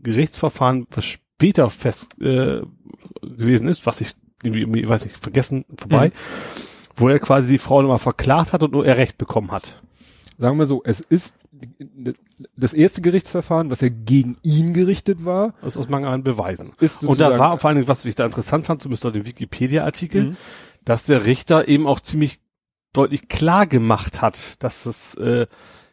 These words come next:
Speaker 1: nicht wegen, äh, erwiesener Unschuld ist, sondern dass er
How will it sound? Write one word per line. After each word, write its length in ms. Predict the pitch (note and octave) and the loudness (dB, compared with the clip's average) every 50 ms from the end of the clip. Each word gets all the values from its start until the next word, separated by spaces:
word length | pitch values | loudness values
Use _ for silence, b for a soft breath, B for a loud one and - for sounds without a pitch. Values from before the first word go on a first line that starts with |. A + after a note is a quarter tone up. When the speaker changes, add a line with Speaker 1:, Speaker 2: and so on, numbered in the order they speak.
| b b | b b
Speaker 1:
nicht 480 | B2 B2+ C3 D3+ - - _ - A#2+ A#2 | 0 2 2 2 2 0 _ -8 0 2
wegen, 520 | C3+ C3+ C3 A#2+ B2 B2+ B2 B2 B2 A#2+ - | 4 4 4 2 0 -2 0 0 -2 -2 -4
äh, 680 | - - A#2+ A#2 A2+ A2 A2+ A2 A2 A2 A#2 A2+ G2 - _ _ - _ - | -2 2 4 4 4 4 4 4 2 0 -2 -4 -6 -10 _ _ -20 _ -4
erwiesener 420 | A2+ A#2 G#2+ A#2+ C3+ B2 A#2+ A2+ | -2 0 2 2 0 0 0 0
Unschuld 280 | A2+ C#3+ - - D#3 D#3 | -2 -2 -2 -2 -4 -4
ist, 140 | E3 C3 - | -4 -4 -4
sondern 180 | C3+ C#3 C#3 | -2 -2 0
dass 180 | C3 C3+ - - | -2 -2 -2 -2
er 140 | C3 B2 | -4 -4